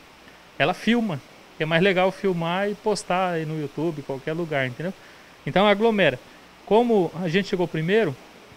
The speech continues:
que é a P R F, às vezes, mesmo sendo na B R a gente pede apoio da P M,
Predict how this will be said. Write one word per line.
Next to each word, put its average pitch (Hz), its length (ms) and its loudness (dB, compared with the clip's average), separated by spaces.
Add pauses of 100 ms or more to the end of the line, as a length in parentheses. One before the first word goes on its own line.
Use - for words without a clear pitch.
que 143 80 0
é - 20 2
a 139 60 -2
P - 140 -2
R 135 160 2
F, 170 500 2 (600)
às 139 140 0
vezes, 202 300 6
mesmo 214 260 2
sendo 196 140 -2
na 185 80 -2
B 165 100 -2
R 165 120 2
a - 20 0
gente 160 100 -14
pede 175 180 -4
apoio 160 280 -2
da 151 100 -2
P - 140 -4
M, 180 280 -2